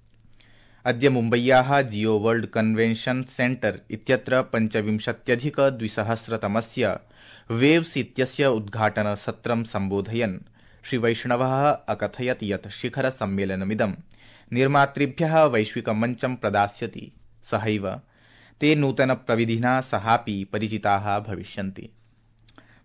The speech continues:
मन्त्रिणा कथितं यत् अयं पदक्षेपः निर्मातॄन् विश्वस्य क्रेतृभिः निवेशकैश्च सह संयोजयिष्यति।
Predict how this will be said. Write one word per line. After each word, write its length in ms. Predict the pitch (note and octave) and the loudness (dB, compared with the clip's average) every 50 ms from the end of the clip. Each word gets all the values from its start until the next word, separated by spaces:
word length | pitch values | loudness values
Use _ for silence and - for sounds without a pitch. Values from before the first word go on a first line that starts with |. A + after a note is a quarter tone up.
| - | -2
मन्त्रिणा 400 | C#3 D3+ D#3 D3 E3+ E3 E3 E3+ | 0 0 0 2 2 2 4 2
कथितं 440 | D#3+ - D3 C3+ C#3+ - D#3 D#3 C#3 | 4 2 0 -2 0 -2 -2 0 0
यत् 180 | A#2 G#2+ - - - | 0 -2 -2 -4 -4
अयं 240 | A2 G#2+ G#2+ G#2 G2+ | -2 -2 0 0 0
पदक्षेपः 760 | G2 G#2+ G2+ A2 - - - - C#3 C#3+ C#3+ C#3+ C3+ C#3+ C#3+ | -2 -2 -2 -2 -4 -4 -2 0 0 2 2 0 0 0 -2
निर्मातॄन् 800 | C3+ A#2 G2+ G2 G2 G#2 G#2 G#2+ G#2+ - A2 A#2+ A#2+ B2 B2+ B2+ | -2 -2 -2 0 0 2 2 0 0 -2 -6 -6 -4 -2 -2 -2
विश्वस्य 640 | A2 G2 A2 G#2+ - - C#3+ C#3 C#3 - - C#3+ C#3 | -2 -2 -2 -4 -2 -2 -2 -2 -2 -2 -2 -2 -2
क्रेतृभिः 960 | C#3 - - A2 G#2+ G#2 - - A2+ A#2 A#2 C3+ C3 B2 B2 A#2+ A#2+ C3 - - - - - - _ - A#2+ | -2 -2 0 0 0 0 -2 -4 -4 -4 -2 -4 -4 -4 -4 -4 -4 -6 -10 -14 -20 -20 -20 -16 _ -4 -2
निवेशकैश्च 760 | B2 B2 C3 C#3 D3 C#3+ - C#3+ - C3+ C#3 C#3 - - C3 | 0 2 2 2 2 2 0 -2 0 0 0 0 -2 -4 -4
सह 440 | A#2 - C3+ B2 B2+ A2+ A2+ G#2+ | -2 -2 -2 0 0 0 0 0
संयोजयिष्यति। 1080 | - - - - A2+ F#2+ F2+ F2+ F2+ F#2 F2+ G2 G2+ G#2+ G#2+ - - - - - - - | -2 -6 -8 -6 -6 -6 -6 -6 -8 -6 -4 -4 -4 -4 -6 -8 -8 -8 -8 -8 -10 -18